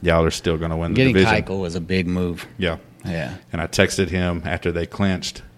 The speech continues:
Speaker 1: "Told you so."
Speaker 2: Yeah.
Speaker 1: You, you sure did.
Speaker 2: <laughs> Yeah.
Speaker 1: You know, so
Speaker 2: I like those good, the young team. When a,
Speaker 1: Mm-hmm.
Speaker 2: when you got a good young team and then you add,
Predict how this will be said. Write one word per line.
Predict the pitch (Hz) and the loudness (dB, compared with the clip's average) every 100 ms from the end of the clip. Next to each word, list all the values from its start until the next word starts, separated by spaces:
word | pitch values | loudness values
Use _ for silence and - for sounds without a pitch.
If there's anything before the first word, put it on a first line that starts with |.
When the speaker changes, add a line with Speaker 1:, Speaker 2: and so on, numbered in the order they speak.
| _ _ _ - - - - - - | _ _ _ -20 -20 -18 -18 -20 -4
Speaker 1:
"Told | 90 85 | -2 -2
you | |
so." | - 80 80 - - - - | -2 -6 -6 -12 -20 -20 -14
Speaker 2:
Yeah. | 90 95 85 - 190 | -6 -6 -6 -6 -4
Speaker 1:
You, | 82 78 143 - - 120 85 | -4 -6 -6 -8 -6 -6 -4
you | 80 | -2
sure | - 92 | 0 0
did. | 92 110 95 | 2 2 2
Speaker 2:
<laughs> | 98 | 0
Yeah. | 104 98 - - - | -4 -6 -12 -18 -4
Speaker 1:
You | 90 | 0
know, | 87 | 0
so | 87 - 98 85 | 0 4 6 6
Speaker 2:
I | 80 | 4
like | 120 131 | 4 4
those | 123 104 | 4 2
good, | 117 120 110 | 0 0 0
the | 107 | -2
young | 98 113 127 131 | 0 0 0 2
team. | - 151 143 | 4 4 4
When | 127 117 | 2 0
a, | |
Speaker 1:
Mm-hmm. | 78 98 | 0 0
Speaker 2:
when | 131 | 2
you | 139 | 4
got | 165 | 4
a | 123 | 2
good | 92 135 151 147 | 2 6 6 6
young | 156 151 | 4 4
team | - 170 175 170 - | 2 2 2 2 -2
and | 110 | -2
then | 113 104 | 0 0
you | - | 0
add, | 113 120 127 127 123 | 2 4 2 0 -6